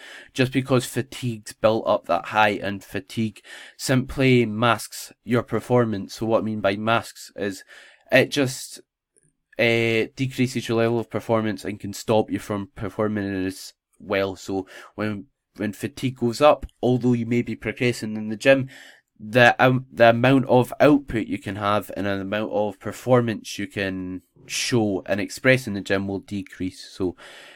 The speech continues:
yeah, hope yous all enjoyed this episode. If you've got any topics you'd like me to recover, to cover, sorry, just drop me a message on Instagram at Charlie J Cuthbert or on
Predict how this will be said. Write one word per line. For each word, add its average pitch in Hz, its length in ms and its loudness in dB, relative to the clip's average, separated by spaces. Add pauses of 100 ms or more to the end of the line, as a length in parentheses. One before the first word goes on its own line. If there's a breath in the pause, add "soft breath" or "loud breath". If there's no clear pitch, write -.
(120 loud breath)
yeah, 104 160 2
hope - 400 0 (100)
yous 110 360 -4
all 110 320 6
enjoyed 107 420 0
this 98 200 -6
episode. 104 540 -2
If 107 240 -4
you've 104 140 -6
got 123 100 2
any 120 140 -2
topics 123 460 -2
you'd 104 160 -8
like 110 140 -6
me 104 100 -12
to 104 180 -8
recover, 135 440 -6 (260)
to 113 260 0
cover, 127 320 -2
sorry, 127 420 0 (380 loud breath)
just - 200 -8
drop 120 220 4
me 110 120 0
a 104 80 2
message 104 360 -2
on 101 140 0
Instagram 104 640 -2
at 90 220 -2
Charlie 95 340 2
J 87 180 -4
Cuthbert 95 640 0
or 87 500 0 (380)
on 95 400 -6